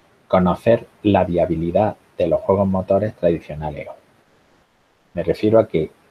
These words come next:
si hoy todavía pueden ser, eh, válidos realizar est-, los juegos motores tradicionales y qué viabilidad o cómo podrían, eh, adaptarse estos juegos. Lo siguiente es conocer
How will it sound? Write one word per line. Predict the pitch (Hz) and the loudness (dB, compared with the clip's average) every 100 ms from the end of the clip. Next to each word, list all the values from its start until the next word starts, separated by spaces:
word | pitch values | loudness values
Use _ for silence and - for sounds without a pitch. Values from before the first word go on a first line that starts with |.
| - | -14
si | - - 98 | -8 0 2
hoy | 101 104 | 4 2
todavía | 101 101 92 95 98 92 | 0 0 2 2 2 2
pueden | 98 95 95 | 0 0 -2
ser, | 92 - 87 87 - - | -4 -2 0 0 -4 -4
eh, | 95 90 85 82 80 78 87 | -2 0 -2 -4 -4 -6 -2
válidos | 85 87 82 90 92 92 | -2 -2 -4 -4 -4 -2
realizar | 80 76 - 87 85 | -4 -6 -4 -2 0
est-, | 82 _ | -4 _
los | 90 85 | -10 -6
juegos | - 80 78 | -4 -4 -6
motores | 78 - 71 | -10 -12 -14
tradicionales | - 78 76 - 71 _ _ _ _ _ _ _ - | -16 -20 -20 -20 -20 _ _ _ _ _ _ _ -12
y | 92 | -10
qué | - 101 | -2 0
viabilidad | 92 92 90 85 82 101 101 | 2 0 0 -2 -4 -4 -6
o | |
cómo | - 92 90 | -4 -2 -2
podrían, | 85 87 85 90 87 90 _ _ _ _ _ - | -4 -6 -4 -4 -6 -10 _ _ _ _ _ -8
eh, | 87 87 | -8 -2
adaptarse | 92 85 - 95 92 - 90 | 0 0 0 0 0 -2 -4
estos | - - | -4 -10
juegos. | - - - _ _ _ _ _ _ _ _ _ _ _ _ _ _ _ _ - | -10 -16 -18 _ _ _ _ _ _ _ _ _ _ _ _ _ _ _ _ -4
Lo | 107 113 110 110 110 110 110 107 | 2 4 6 6 4 4 0 -4
siguiente | - 113 127 127 135 | -2 0 0 0 0
es | 127 | 0
conocer | 107 95 90 - 120 | 0 0 -2 0 -2